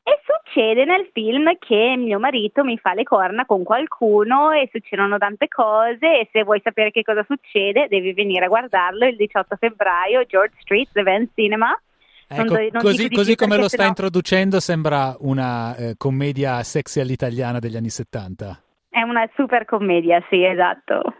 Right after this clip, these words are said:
Speaker 1: E fa straridere. The, the humor is so silly, ma è s-, mi piace un sacco. Cioè, è stupido nel, nel modo più bello possibile.
Speaker 2: Allora, questo film, allora, quindi The Winner Takes It All, il prossimo febbraio per, eh, Mardi Gras.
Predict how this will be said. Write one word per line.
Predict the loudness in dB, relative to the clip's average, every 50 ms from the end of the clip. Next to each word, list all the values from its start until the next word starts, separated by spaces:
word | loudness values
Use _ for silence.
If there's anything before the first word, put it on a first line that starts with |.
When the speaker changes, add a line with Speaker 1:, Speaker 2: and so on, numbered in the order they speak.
| _ _ _ _
Speaker 1:
E | -2 -2 -2 0 0
fa | -2 -2 -2 -2 _
straridere. | 0 0 2 2 0 -2 -2 -2 0 2 2 0 0 -4 -12 -20 -14 -12
The, | -2 0 2 2 2 4
the | 2 2 2 2 0
humor | 0 0 0 2 0 0 0 0 -2
is | -6 -10 -10 -14 -18 _
so | 0 0 0 0 0
silly, | 0 0 2 2 2 0 0 -2 -4 -12 -20 -20 _ _
ma | -2 0 0 0 -2
è | -4 -8 -6
s-, | _ -4 0
mi | 0 0 0 2
piace | 0 0 -2 0 -2 -2
un | -2 -2 0
sacco. | -2 -2 -2 -4 -4 -2 -2 -2 -4 -6
Cioè, | -4 -2 -2 0 0 -2 -4 -6 _
è | -2 -2 -2 0
stupido | -2 -2 -2 2 2 4 4 4 4 2
nel, | 2 0 0 2 2 2 2 2
nel | 2 -2 -2 -2
modo | -2 0 0 0 0 -2
più | -4 -2 0
bello | 2 2 2 2 0
possibile. | -2 -2 -4 -6 _ -6 -4 0 0 2 2 0 -2 -4 _ _ _ _
Speaker 2:
Allora, | _ -4 -2 0 2 2 2 0 0 -2 -4
questo | -2 -2 -2 -2 0 0 0 2 2 2 0 -2 -2
film, | -4 -4 -2 -2
allora, | -2 -2 -2 -2 -2
quindi | -2 -2 -2 0
The | 0 0
Winner | 0 0 0 -2 -2
Takes | -2 -4 -4 -4 -4 -6
It | -8 -4 -2
All, | -2 -2 0 -2 -4 -6 -10 -18 -20 -20 -20 -16 _
il | -8 -6 -4 -4 -6 -2
prossimo | 0 0 0 0 0 0 0 0 -2 -2
febbraio | 0 -2 0 0 2 0 2 2 0
per, | 0 0 0 0
eh, | 0 -2 -2 -2 0
Mardi | 0 0 0 0 -2 -2
Gras. | 0 2 2 4 4 4 2 2